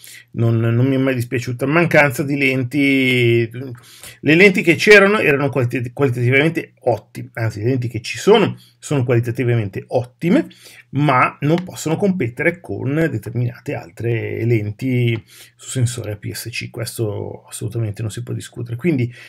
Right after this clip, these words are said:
che questa eos R sette A P S C con mon-, con attacco R F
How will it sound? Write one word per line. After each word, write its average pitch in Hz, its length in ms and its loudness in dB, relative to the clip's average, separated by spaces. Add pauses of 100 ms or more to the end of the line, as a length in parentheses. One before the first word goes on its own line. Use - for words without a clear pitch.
che - 140 -6
questa 180 320 4
eos - 220 2
R 180 460 6 (340)
sette 180 800 6 (380)
A - 80 -6
P 139 140 0
S 131 260 0
C 165 460 2 (240)
con 139 300 4
mon-, 135 380 4
con 139 140 0
attacco 135 400 0
R 139 280 4
F 143 220 -4